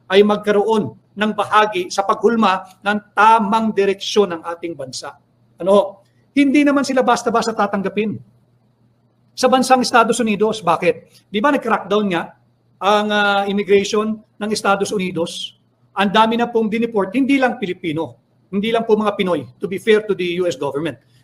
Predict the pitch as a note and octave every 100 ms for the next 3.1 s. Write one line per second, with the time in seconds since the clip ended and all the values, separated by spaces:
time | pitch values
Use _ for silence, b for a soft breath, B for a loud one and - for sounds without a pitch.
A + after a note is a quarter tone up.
0 | - B3+ C#4 C4+ C4 B3+ B3 A#3 A#3+ F3+
1 | G#3 G#3 A3 G#3 G3+ F#3 F#3+ F#3+ F#3 F3+
2 | F3+ B2 C#3+ D3 C#3+ D3 D3 C#3+ C3 A#2+
3 | G3